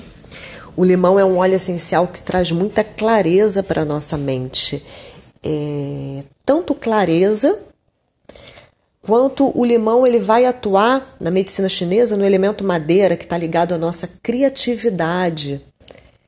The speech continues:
ao nosso impulso também de caminhar,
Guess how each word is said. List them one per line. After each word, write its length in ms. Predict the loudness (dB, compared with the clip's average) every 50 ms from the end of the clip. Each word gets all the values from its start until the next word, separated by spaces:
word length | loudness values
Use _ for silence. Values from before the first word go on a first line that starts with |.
| _ _ -10
ao 220 | -6 -4 -2 -2 -2
nosso 420 | 0 0 0 0 0 -2 -4 -4 -4
impulso 880 | -4 -4 -4 -6 -8 -8 -6 -4 -2 -2 -2 -2 0 0 0 0 0 -2
também 640 | 0 0 2 2 2 0 0 0 0 0 0 -2
de 140 | -4 -4 -6
caminhar, 760 | -6 -6 -6 -6 -6 -6 -6 -6 -4 -4 -2 -4 -4 -6 -10